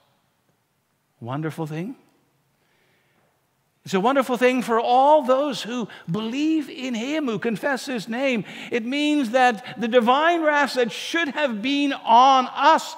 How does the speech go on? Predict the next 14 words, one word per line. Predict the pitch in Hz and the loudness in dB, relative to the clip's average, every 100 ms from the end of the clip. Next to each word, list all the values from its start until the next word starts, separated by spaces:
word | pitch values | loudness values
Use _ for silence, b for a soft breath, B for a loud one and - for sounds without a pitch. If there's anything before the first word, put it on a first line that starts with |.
| B B | B B
has | 262 - | -2 -2
fallen | - 294 285 277 | 2 6 6 4
on | 269 269 | 0 -4
someone | - 294 285 285 | -2 -2 -2 -2
else. | 302 370 392 - - - - _ _ _ _ _ _ _ _ _ _ _ _ _ _ _ _ _ _ _ - | -2 -2 -2 -10 -14 -16 -20 _ _ _ _ _ _ _ _ _ _ _ _ _ _ _ _ _ _ _ -2
Another | 339 349 330 | 2 2 2
has | 269 - | -2 0
taken | 262 233 220 | 0 2 2
our | 208 | 2
place, | 190 202 160 - - - - _ _ _ _ _ _ _ _ _ _ _ _ _ _ | 2 -2 -4 -8 -16 -18 -20 _ _ _ _ _ _ _ _ _ _ _ _ _ _
stood | - 285 277 | -6 0 2
in | 247 | 2
our | 233 214 196 | 4 4 2
stead. | - - 196 143 | -2 -4 -4 -4